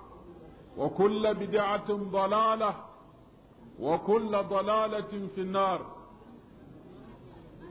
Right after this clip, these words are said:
أما بعد، السلام عليكم ورحمة الله وبركاته.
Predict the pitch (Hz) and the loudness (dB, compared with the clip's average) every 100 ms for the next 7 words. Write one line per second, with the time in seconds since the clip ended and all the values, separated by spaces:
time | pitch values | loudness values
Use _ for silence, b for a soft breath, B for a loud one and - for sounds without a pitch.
0 | - 160 196 208 196 202 214 - - 170 | -6 0 4 4 4 2 0 -2 -10 -10
1 | 190 180 202 196 190 185 208 202 208 190 | -4 0 0 0 0 0 0 -2 -6 -4
2 | 185 180 190 190 196 196 196 190 196 202 | 0 2 0 -2 -4 -2 -2 0 2 2
3 | 180 190 185 185 165 - 180 175 | 0 -2 0 0 0 2 0 0